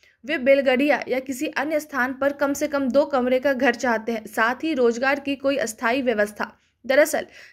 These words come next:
झरिया में सौ वर्ष से भी अधिक समय से धरती के नीचे आग लगी है। कई योजनाएं बनी, पर आग पर काबू नहीं पा सका। वैसे झरिया के लोग यह भी कहते हैं, यह झरिया को पूरी तरह उजाड़ने की कोयला कंपनी की साजिश है,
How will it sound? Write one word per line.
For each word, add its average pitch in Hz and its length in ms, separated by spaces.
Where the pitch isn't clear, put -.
झरिया 277 340
में 294 200
सौ 294 280
वर्ष 269 220
से 277 200
भी 233 140
अधिक 226 320
समय 240 300
से 269 160
धरती 226 380
के 277 120
नीचे 247 320
आग 226 340
लगी 226 320
है। - 160
कई 302 160
योजनाएं 254 640
बनी, 226 380
पर - 160
आग 247 280
पर 277 120
काबू 233 360
नहीं 233 200
पा 226 200
सका। 220 400
वैसे 254 260
झरिया 277 360
के 311 140
लोग 262 240
यह 240 180
भी 285 120
कहते 247 320
हैं, 226 180
यह 277 80
झरिया 262 360
को 294 200
पूरी 285 280
तरह 269 220
उजाड़ने 247 560
की - 200
कोयला 262 260
कंपनी 285 440
की 285 180
साजिश 240 520
है, - 200